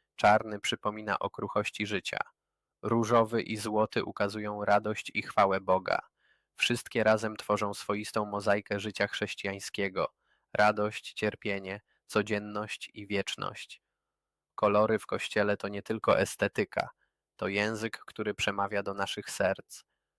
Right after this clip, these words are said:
To przypomnienie, że liturgia jest nie tylko modlitwą słów, ale także znakiem i symbolem.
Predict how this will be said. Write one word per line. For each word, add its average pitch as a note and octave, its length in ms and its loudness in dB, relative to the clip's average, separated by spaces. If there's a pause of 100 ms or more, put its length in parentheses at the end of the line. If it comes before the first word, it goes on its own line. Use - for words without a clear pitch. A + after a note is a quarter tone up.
(160)
To G#2 80 -2
przypomnienie, G2+ 840 -2
że G2 140 -6
liturgia G2+ 680 -2
jest G2+ 360 -6
nie G#2 180 -6
tylko A2+ 300 -4
modlitwą G2 600 -8
słów, - 480 -8 (500)
ale G2 200 4
także G2+ 360 0
znakiem G2+ 580 -4
i - 120 -14
symbolem. F#2 720 0